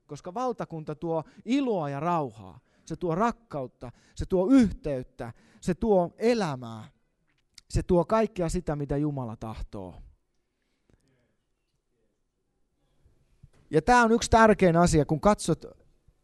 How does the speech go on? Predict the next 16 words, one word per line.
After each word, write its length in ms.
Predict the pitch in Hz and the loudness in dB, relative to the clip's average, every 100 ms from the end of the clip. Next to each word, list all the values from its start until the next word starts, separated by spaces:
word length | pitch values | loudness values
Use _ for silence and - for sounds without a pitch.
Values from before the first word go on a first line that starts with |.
| _ _ - 147 143 143 | _ _ -6 0 2 2
Matteuksen 580 | 185 208 - 160 - 170 | 2 2 4 2 6 4
evankeliumia. 600 | 156 139 131 123 123 131 | 6 2 0 -4 -4 4
Jos 300 | 226 254 - | 4 4 4
se 60 | |
oli 300 | 214 185 175 - | 6 6 2 0
vahvasti 500 | 208 226 214 - 185 | 2 4 4 2 4
juutalainen, 800 | 185 233 226 175 151 135 123 120 | 8 8 8 6 6 4 -2 -2
se 80 | 156 | 4
on 100 | 156 | 6
hyvin, 300 | 247 226 196 | 6 6 4
siellä 180 | 180 180 | 4 2
on 120 | 196 | 2
niin 160 | 233 | 2
paljon 260 | 202 202 185 | 4 4 4
sellaista 260 | 175 160 180 | 2 2 4
juutalaisuutta, 920 | 196 233 202 151 143 131 127 - | 6 6 6 6 4 2 -4 -4